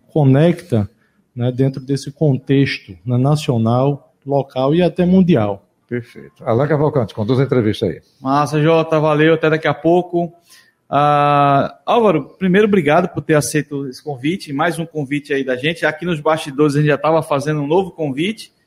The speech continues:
Speaker 3: né, aí um, digamos aí um, um spoiler aí pro pessoal. Em novembro a gente vai ter a H F N, né, uma, a maior feira de hotelaria, food service e hotelaria do Nordeste.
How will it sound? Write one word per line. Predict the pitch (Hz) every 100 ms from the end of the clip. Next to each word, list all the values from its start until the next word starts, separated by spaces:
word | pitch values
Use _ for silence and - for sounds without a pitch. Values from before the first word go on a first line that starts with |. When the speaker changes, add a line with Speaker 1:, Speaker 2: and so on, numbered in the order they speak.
| _ _
Speaker 3:
né, | 127 139
aí | 151 143 147
um, | 147 139 127 113 110 _ _ _ _ _
digamos | 127 123 139 139 131
aí | 135 135 139
um, | 139 135 127 117 107 - _ _ _ _
um | 135
spoiler | 156 - 160 180 175 156
aí | 151
pro | - 147
pessoal. | 156 147 - 139 160 180 - _ _ -
Em | 143
novembro | 170 139 170 196
a | 175
gente | 180 156
vai | 156 151
ter | - 151
a | 143
H | 139 147
F | 147 147 143
N, | 139 196 240 202
né, | 135 180 202 -
uma, | 123 127 123 120 110 107 _ -
a | 101
maior | 131 131 151
feira | - 143 143
de | 127 127 123
hotelaria, | 123 143 135 127 123
food | - 160 -
service | 156 165 160
e | 160
hotelaria | 156 143 127 127 127
do | 160
Nordeste. | 170 139 120 131 185 -